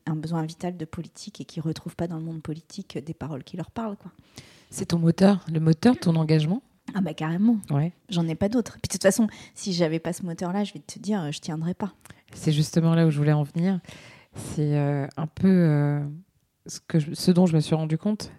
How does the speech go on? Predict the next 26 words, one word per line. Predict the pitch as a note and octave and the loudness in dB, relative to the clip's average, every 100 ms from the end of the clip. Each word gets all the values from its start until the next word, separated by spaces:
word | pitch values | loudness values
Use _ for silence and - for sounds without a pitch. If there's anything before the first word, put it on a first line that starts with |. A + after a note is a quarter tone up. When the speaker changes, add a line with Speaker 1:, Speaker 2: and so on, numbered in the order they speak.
| _ - | _ -10
Speaker 2:
euh, | D#3+ | -8
en | D3+ D3+ | -6 -4
interviewant | D3 C#3+ D3 D3+ D#3 | -2 0 0 0 0
beaucoup | - D3 | -2 -4
de | |
femmes, | - F#3+ F#3 | -2 -2 -2
c'est | - - | -6 -10
qu'en | - C3+ | -8 -6
fait, | - D#3+ D#3+ | -2 -4 -2
le, | D3 C#3 - - - - _ _ E3 | -2 -2 -4 -18 -20 -20 _ _ -2
la | D#3 | 2
politique, | D#3+ E3 A#3 | 2 0 -6
c'est | - | -8
tellement | - D3 D3 | -6 -4 -4
dur, | D3 F#3 B3+ - _ _ _ _ _ _ _ _ _ - _ - | 2 2 2 0 _ _ _ _ _ _ _ _ _ -20 _ -8
euh, | E3 | 0
pour | - | 2
qui | D#3 - | 0 -2
que | E3 | 0
ce | G#3 | 2
soit, | B3+ F#3 | 4 2
mais | D#3 | 0
surtout, | C#3 - - F#3 | -6 -6 -4 0
euh, | F3 D3+ D3 - | 0 0 -2 -4
pour | D#3+ | -4
les, | C#3+ C#3 C#3+ | -2 -4 -6